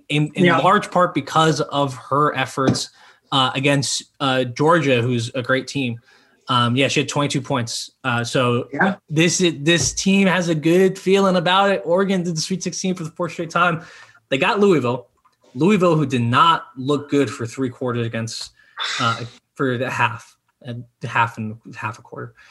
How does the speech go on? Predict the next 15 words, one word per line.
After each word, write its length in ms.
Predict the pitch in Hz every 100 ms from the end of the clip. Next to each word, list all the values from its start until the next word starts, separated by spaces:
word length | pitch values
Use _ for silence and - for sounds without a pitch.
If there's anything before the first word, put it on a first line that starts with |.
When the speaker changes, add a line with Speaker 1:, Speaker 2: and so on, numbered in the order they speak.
| _ _
Speaker 1:
against 320 | 143 135 123 160
Speaker 2:
Yeah. 60 |
Speaker 1:
Northwestern, 760 | 131 120 127 131 - 113 110 117 _ _ _
got 180 | 147 147
it 120 | 131
together 580 | 135 139 135 120 123 131
and, 180 | 131 127
and 180 | 127 120
won 180 | 120 120
the 80 |
game 200 | 117 120
by 120 | 117 113
nine 400 | 117 117 120 117
points. 600 | - 131 117 113 - - - _ _ _ _ - - - _ _ _ _ _ _
I 300 | 131 196 415